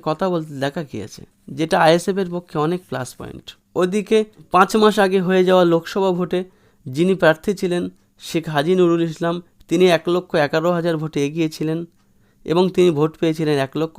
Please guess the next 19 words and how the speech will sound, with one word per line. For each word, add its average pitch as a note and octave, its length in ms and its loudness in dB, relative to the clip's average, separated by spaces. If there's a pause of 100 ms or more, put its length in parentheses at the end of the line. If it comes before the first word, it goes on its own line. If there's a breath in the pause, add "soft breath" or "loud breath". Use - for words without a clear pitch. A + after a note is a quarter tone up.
(100)
ছেচল্লিশ A#2+ 480 -10
হাজার। - 200 -18 (840)
আর F3 140 4
এই F#3+ 160 4
বিধানসভায় F#3 560 0
যিনি E3+ 160 -2
প্রার্থী D3+ 400 -6
হয়েছেন, F3 320 -4 (440 soft breath)
তিনি E3 180 4
শেখ D#3+ 300 -2
নুরুল E3 260 2
ইসলামের D3 440 -2
পুত্র। C#3+ 240 -8 (960)
এটি F#3+ 220 0
তার F#3 220 4
জন্য F#3 200 2
একটি E3+ 240 -4
বাড়তি C#3+ 360 -4
পাওনা। - 340 -12